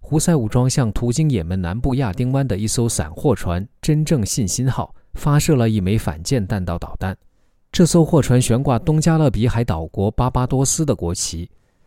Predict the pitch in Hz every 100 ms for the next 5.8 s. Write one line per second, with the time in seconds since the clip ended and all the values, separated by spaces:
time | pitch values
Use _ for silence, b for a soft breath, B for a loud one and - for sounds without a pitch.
0 | - - 139 156 165 127 95 151 - 110
1 | 95 98 87 92 80 80 - - - 151
2 | 147 160 131 107 139 143 101 85 80 87
3 | - - - 170 120 139 165 104 85 85
4 | 78 87 - - 113 127 - 151 95 87
5 | 101 131 117 85 123 139 80